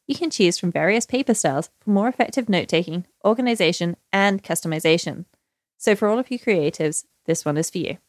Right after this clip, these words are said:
P D F Pen twelve now includes a call-out tool to enable collaboration through comments, notes, and other annotations, advanced P D F compression,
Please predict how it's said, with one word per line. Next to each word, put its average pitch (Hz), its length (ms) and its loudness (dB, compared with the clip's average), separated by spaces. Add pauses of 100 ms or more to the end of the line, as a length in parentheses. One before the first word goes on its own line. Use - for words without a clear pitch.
(840)
P 285 80 -4
D 311 140 2
F 311 120 -4
Pen 302 200 -2
twelve 175 440 0
now 165 160 0
includes 175 460 -2
a 208 60 -6
call-out 285 520 -2
tool 139 320 -6 (200)
to - 100 -2
enable 214 300 0
collaboration 196 680 0
through 190 180 -8
comments, - 600 -2
notes, 180 420 0
and 226 140 0
other 175 220 2
annotations, 151 800 -2 (480)
advanced 156 400 0
P 185 120 -2
D 151 120 0
F 143 100 -4
compression, 220 680 0